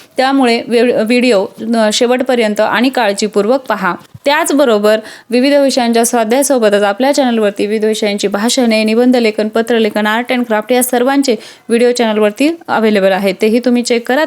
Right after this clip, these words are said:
तेही तुम्हाला नक्कीच आवडतील. तर चला तर मग सुरुवात करूया. यातील पहिला प्रश्न आहे, शेजारील चित्रामध्ये घरामधील विद्युत उपकरणे परिपथामध्ये जोडलेली दिसत आहेत. त्यावरून खालील प्रश्नांची उत्तरे द्या.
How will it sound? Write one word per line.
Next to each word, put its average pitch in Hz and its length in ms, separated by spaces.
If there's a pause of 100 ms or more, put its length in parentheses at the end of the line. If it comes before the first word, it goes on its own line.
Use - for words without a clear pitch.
तेही 226 220
तुम्हाला 220 340
नक्कीच 220 440
आवडतील. 180 380 (340)
तर 208 220
चला 214 260
तर 240 140
मग 254 140
सुरुवात 254 400
करूया. 269 300 (340)
यातील 294 380
पहिला 277 320
प्रश्न 302 300
आहे, 269 280
शेजारील 262 640
चित्रामध्ये 262 760
घरामधील 220 640
विद्युत 226 400
उपकरणे 254 540 (340)
परिपथामध्ये 294 760
जोडलेली 233 460
दिसत 233 360
आहेत. 180 260 (340)
त्यावरून 262 600
खालील 247 320
प्रश्नांची 220 580
उत्तरे 202 400
द्या. 170 140